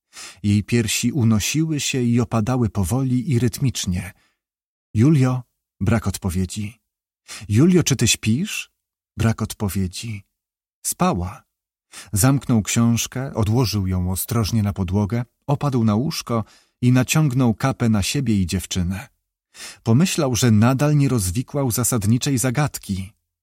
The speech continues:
Rozumiał jak, ale nie rozumiał dlaczego. Ani z rozdziału trzeciego, ani z pierwszego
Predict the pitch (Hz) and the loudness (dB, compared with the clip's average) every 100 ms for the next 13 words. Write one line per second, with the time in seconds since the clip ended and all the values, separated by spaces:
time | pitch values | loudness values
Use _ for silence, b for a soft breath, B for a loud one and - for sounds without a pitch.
0 | - 120 110 156 147 110 95 147 135 - | -2 2 2 2 2 2 2 0 -2 -8
1 | - - b b b - 120 135 139 135 | -16 -20 b b b 0 2 4 2 2
2 | 110 151 143 113 127 123 165 110 92 92 | 2 2 2 2 0 0 -2 -2 -4 -10
3 | - _ _ _ _ B B 139 180 143 | -12 _ _ _ _ B B 4 4 4
4 | 135 110 101 139 139 - 110 101 165 123 | 2 0 0 0 0 0 -2 0 0 0
5 | 117 131 135 - - 95 - 165 127 117 | 2 2 2 0 0 -2 -2 -4 -2 -4